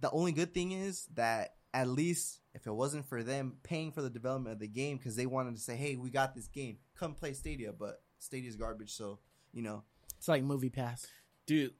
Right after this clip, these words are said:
Speaker 3: like,
Speaker 1: Yeah.
Speaker 3: so what do you, what do you think about the Luna controller? It's like a direct copy of the Xbox
Speaker 2: Of an
Speaker 3: controller,
Speaker 2: Xbox
Speaker 3: dude.
Speaker 2: controller, yeah.
Speaker 3: Identical.
Speaker 2: <laughs>
Speaker 3: What
Speaker 1: Um,
Speaker 3: is the deal with that? So they have all the <laughs> same games and the same exact, what are they doing?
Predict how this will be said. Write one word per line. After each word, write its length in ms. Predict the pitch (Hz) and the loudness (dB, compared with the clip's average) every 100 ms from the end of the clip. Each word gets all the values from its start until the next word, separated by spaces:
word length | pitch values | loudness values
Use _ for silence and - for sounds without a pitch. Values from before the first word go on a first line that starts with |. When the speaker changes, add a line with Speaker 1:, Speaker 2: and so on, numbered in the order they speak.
| _ | _
Speaker 3:
like, 240 | 117 127 - | 4 6 4
Speaker 1:
Yeah. 80 | 110 | -6
Speaker 3:
so 220 | 123 143 | 2 4
what 180 | 131 143 | 8 8
do 60 | 175 | 6
you, 260 | 202 185 - | 2 -4 -4
what 200 | 131 147 | 2 4
do 40 | |
you 140 | 190 196 | 4 0
think 400 | - 151 160 - | 4 6 6 4
about 580 | 131 127 117 113 107 - _ - | 0 10 12 12 10 4 _ -4
the 160 | 123 113 | 2 4
Luna 340 | 107 117 123 110 | 6 6 8 6
controller? 580 | 110 95 - 127 95 | 2 -4 2 4 4
It's 160 | 87 113 | 2 0
like 120 | 175 | 2
a 40 | 175 | 2
direct 400 | 139 143 170 - | 4 4 2 0
copy 460 | - 165 170 135 113 | -2 0 2 4 4
of 100 | 110 | 2
the 100 | 98 | 0
Xbox 380 | 120 - 98 | -2 2 2
Speaker 2:
Of 60 | 127 | 4
an 40 | 131 | 0
Speaker 3:
controller, 220 | 95 101 95 | 0 0 0
Speaker 2:
Xbox 20 | |
Speaker 3:
dude. 80 | 92 | 2
Speaker 2:
controller, 300 | 101 127 120 | 0 0 -2
yeah. 160 | 123 | 0
Speaker 3:
Identical. 720 | 123 147 190 190 131 - 92 - | 2 2 4 4 2 0 -2 -2
Speaker 2:
<laughs> 100 | 175 - 196 - 392 - - - _ _ - | -4 -4 -6 -6 -10 -10 -20 -20 _ _ -4
Speaker 3:
What 320 | 120 131 285 | 2 8 10
Speaker 1:
Um, 40 | 370 | 10
Speaker 3:
is 120 | 339 | 6
the 80 | 349 | 0
deal 320 | 214 285 330 | 6 6 8
with 140 | 311 | 6
that? 220 | 156 113 110 | 6 4 4
So 60 | |
they 80 | 139 | 2
have 180 | 147 143 | 4 4
all 100 | 170 | 4
the 100 | 208 | 2
<laughs> 140 | - - | 0 6
same 140 | 185 - | 6 6
games 440 | 180 160 208 208 | 2 2 2 0
and 180 | 147 156 | 0 2
the 60 | 147 | 2
same 240 | - 311 | 4 2
exact, 260 | 180 180 165 | 2 2 4
what 140 | 180 | 6
are 140 | 453 494 | 8 8
they 140 | 440 | 6
doing? 680 | 277 220 427 571 302 123 110 | 2 -2 -4 -4 -2 -2 -4